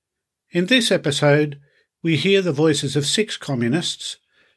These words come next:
as they speak about why the C P A voted to dissolve itself over thirty years ago. And not all of them agreed with the decision. Not all the people heard in these podcasts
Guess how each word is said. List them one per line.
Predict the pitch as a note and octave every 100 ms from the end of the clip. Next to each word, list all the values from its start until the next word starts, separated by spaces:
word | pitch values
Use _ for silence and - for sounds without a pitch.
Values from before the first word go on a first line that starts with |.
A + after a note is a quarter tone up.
| _
as | D3+ C#3+ C#3+
they | D#3+
speak | D3+ - G#3 G3+
about | E3+ E3 D3
why | D#3 D#3
the | C#3+
C | C#3 D#3+ C#3
P | C#3+ C3
A | C3
voted | C3 C3+ C#3 D3
to | C#3+
dissolve | C3 B2+ D#3 F3+ F3+
itself | C#3+ - A#2 A#2 C#3 - _ _ _ _ _
over | - C#3+ C#3+
thirty | C#3+ D3+ B2+ B2+
years | A#2 C#3 C#3+
ago. | C#3+ A#2+ G#2 F#2+ _ _ _ _ _ _ _ _ _ _ _ _ -
And | D#3
not | E3+ A#3
all | G3 F#3
of | D3
them | C3+ C3 E3 -
agreed | D3 C#3+ F3 E3 C#3+
with | C#3
the | D3+
decision. | C#3+ D3 G#3 F#3 C3 G2 _ _ _ _ _ _ _ _ _ _ _ _ _ _ _ _ _ _ _ _ -
Not | A#3+
all | A#3 G#3+
the | F#3
people | D3 E3 D#3+ D#3
heard | A2 E3+ E3+
in | D#3 C3
these | C3 C3 A#2
podcasts | C#3 C3 - B2+ D3 C#3+ - -